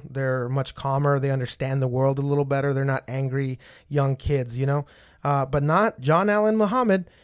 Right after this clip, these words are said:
Uh, he left the military, and he really couldn't get his shit together, and so he just became an, an angry older guy, and, you know, he, he, he saw, he was Black Lives Matter before Black Lives Matter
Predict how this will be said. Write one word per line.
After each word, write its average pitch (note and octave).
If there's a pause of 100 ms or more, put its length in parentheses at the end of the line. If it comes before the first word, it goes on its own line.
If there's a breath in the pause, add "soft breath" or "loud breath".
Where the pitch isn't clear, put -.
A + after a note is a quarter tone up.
(260 soft breath)
Uh, C#3
he D#3+
left F#3
the D3
military, E3
and C#3+
he C#3
really F3
couldn't A3
get G#3
his G#3
shit G#3+
together, C#3+
and D3
so C#3+
he E3
just E3+ (460 soft breath)
became D#3
an, A#2+
an C3
angry E3+ (200)
older D#3
guy, D3
and, A#2+
you C3
know, C3
he, C3+ (140)
he, C#3
he C#3+
saw, D#3 (320 loud breath)
he G#3+
was A#3+
Black F3
Lives F3
Matter D#3+
before D#3
Black C3+
Lives B2+
Matter A#2+